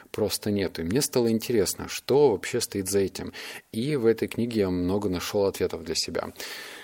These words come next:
Э, некоторые будут прям очень провокационными. Давай, переходим к выводу номер один. Тело — величайшая тайна, э, во всем существовании. Его тайна нуждается в любви.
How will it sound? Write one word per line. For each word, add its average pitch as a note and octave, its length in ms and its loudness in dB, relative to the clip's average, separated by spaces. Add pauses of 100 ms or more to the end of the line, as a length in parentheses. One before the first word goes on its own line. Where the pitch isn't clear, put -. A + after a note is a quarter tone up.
(180)
Э, - 280 -8
некоторые F#2+ 420 -2
будут F#2 240 2
прям F2+ 220 -2
очень - 220 -4
провокационными. - 800 -6 (160)
Давай, G#2 320 6
переходим G#2+ 400 -2
к - 80 -12
выводу F#2+ 280 -2
номер F2 220 -2
один. E2 300 -4 (580)
Тело — B2+ 460 4 (680)
величайшая F2+ 680 0 (280)
тайна, G#2 460 4 (180)
э, E2+ 400 -4
во F2 180 -4
всем G2+ 340 -2
существовании. E2+ 800 -2 (400)
Его G2 220 4
тайна C#3+ 240 4
нуждается G2+ 520 2
в F#2 80 -8
любви. F#2 480 -4